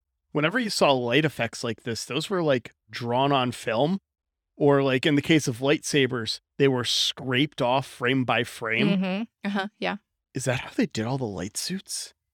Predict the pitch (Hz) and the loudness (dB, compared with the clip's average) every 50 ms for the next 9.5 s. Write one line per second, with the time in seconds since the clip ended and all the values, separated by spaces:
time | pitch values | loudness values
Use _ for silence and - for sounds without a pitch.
0 | _ _ _ - 196 190 175 156 175 196 - - 175 175 185 180 170 208 - _ | _ _ _ -8 -6 -6 -4 -4 -6 -6 -6 -8 -10 -10 -10 -12 -12 -14 -14 _
1 | - - 170 170 170 190 185 175 - 185 180 160 135 156 165 151 127 127 131 131 | -6 -2 -2 2 4 4 2 2 2 4 6 6 6 6 6 4 4 4 2 2
2 | 123 123 190 185 - 113 - - 113 107 - 107 104 104 - - 107 104 113 123 | 0 -2 -4 -6 -6 -6 -6 -6 -6 -6 -6 -6 -8 -8 -8 -8 -8 -8 -8 -8
3 | - _ _ _ _ _ _ - 156 156 185 190 160 143 - - 226 226 175 151 | -10 _ _ _ _ _ _ 2 2 2 2 2 -2 -2 2 4 4 4 6 6
4 | 143 156 233 - 170 147 - - 139 127 120 120 113 _ _ _ _ _ - 127 | 6 6 6 6 4 0 0 0 0 0 0 -2 -6 _ _ _ _ _ -4 2
5 | - 143 135 131 127 135 131 123 117 127 143 160 175 147 123 113 110 101 87 85 | 4 4 4 4 4 2 2 2 2 4 6 6 8 6 4 4 0 -2 -6 -8
6 | - - - 143 131 123 127 131 120 - 131 117 - - 135 123 - 143 139 131 | -8 -4 -2 0 0 0 0 0 -2 -4 -6 -6 -8 -10 -10 -4 0 0 0 0
7 | 131 123 123 - - - 139 123 117 117 101 117 117 117 135 151 - - - 123 | 0 -4 -6 -6 -4 -2 -2 -2 -2 -4 -4 -2 0 2 2 2 2 -2 -6 -8
8 | 101 - - - 104 101 107 117 110 - 117 - - 127 - - 127 107 98 101 | -8 -8 -10 -12 -10 -8 -6 -4 -4 -4 -6 -6 -8 -6 -4 -4 -4 -4 -6 -4
9 | 104 110 120 120 110 95 82 58 - | -2 -2 0 -2 -2 -6 -10 -14 -18